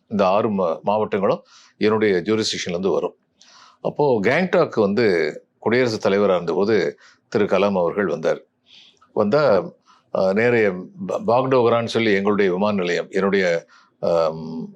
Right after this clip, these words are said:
அஹ், இதுக்குள்ள, அம், அஹ், ஜூரிஸ்டிக்ஷனுக்குள்ள இருந்த விமான நிலையம், அஹ், சிலிகுரி பக்கத்துல. அந்த பாக்டோகரால வந்து அவர் தன்னுடைய தனி விமானத்தில் வந்து அங்கிருந்து ஒரு ஹெலிகாப்டர்ல ஏறி கேங்டாக் வந்து போவார். அப்ப வந்த உடனே மரபுப்படி நான் வந்து அவரை வரவேற்கணும்.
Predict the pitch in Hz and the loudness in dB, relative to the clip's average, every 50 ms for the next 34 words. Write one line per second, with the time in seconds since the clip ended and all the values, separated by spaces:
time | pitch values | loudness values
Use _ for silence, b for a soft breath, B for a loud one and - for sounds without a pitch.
0 | - - - 85 85 92 101 95 101 - - 92 87 92 87 85 80 - - - | -8 -4 -4 -2 -2 -2 -2 -2 -2 -2 -2 -2 0 0 0 0 -2 -4 -6 -8
1 | 85 85 90 - - _ _ - - - 87 85 85 85 85 90 110 131 131 117 | -8 -8 -8 -10 -18 _ _ -14 -8 -6 -4 -4 -4 -4 -4 -2 -2 -2 0 0
2 | 120 120 98 - 107 98 - 98 101 104 98 - - _ b b b b b - | -2 -4 -2 -2 -2 -2 0 0 0 0 0 -2 -4 _ b b b b b -2
3 | 98 104 104 101 92 95 92 98 104 101 92 87 78 80 85 104 151 190 _ B | 0 2 2 2 2 2 2 2 2 0 0 0 0 0 0 -2 -2 -4 _ B
4 | B B B B B B - - 92 87 87 87 85 87 - - 131 131 135 127 | B B B B B B -6 -4 -2 -2 0 0 0 -2 0 0 2 2 2 2
5 | 117 101 92 - 101 90 90 92 87 85 90 117 143 - _ B B B B B | 2 2 2 2 0 0 0 -2 -2 0 -2 -2 -2 -4 _ B B B B B
6 | B B B - 123 120 120 98 107 131 139 147 156 147 135 123 117 110 110 135 | B B B -2 0 2 2 2 4 2 2 2 2 2 4 4 4 4 2 2
7 | 160 147 113 101 98 95 - 104 104 101 104 101 95 87 82 82 - _ _ - | 2 2 4 2 2 2 0 0 0 2 2 2 2 2 0 -2 -4 _ _ -4
8 | 113 110 117 117 110 101 101 101 98 92 - 104 90 90 92 107 131 196 208 B | -2 0 0 0 0 0 0 0 0 -2 -2 -2 -2 0 -2 0 -2 -2 -4 B
9 | B B B B B B 151 160 151 147 143 151 151 123 101 101 107 110 123 127 | B B B B B B 0 0 2 0 2 2 2 2 2 2 2 0 0 0
10 | - 131 113 - 110 98 90 90 90 101 147 156 135 101 98 98 95 - 101 87 | 0 -2 -2 0 -2 -2 0 0 0 0 0 0 -2 -2 -2 -2 -2 -2 -2 -2
11 | - - 87 - 175 - 85 78 - - - - _ _ B B B B B B | -2 -4 -6 -6 -4 -4 -2 -2 -2 -2 -4 -6 _ _ B B B B B B
12 | B B B B B B - - 156 147 143 117 117 131 147 160 151 143 151 165 | B B B B B B -6 -2 0 2 2 2 2 2 2 0 0 2 2 0
13 | 156 131 110 113 139 151 147 - - 120 123 143 139 127 110 101 90 95 107 110 | 2 2 2 2 2 2 2 2 0 0 0 2 0 2 2 0 0 0 0 0
14 | 107 107 113 110 110 98 92 92 85 87 90 98 101 98 87 - - 85 - - | 0 -2 0 0 0 2 2 2 2 2 2 2 2 0 -2 -4 -6 -10 -10 -10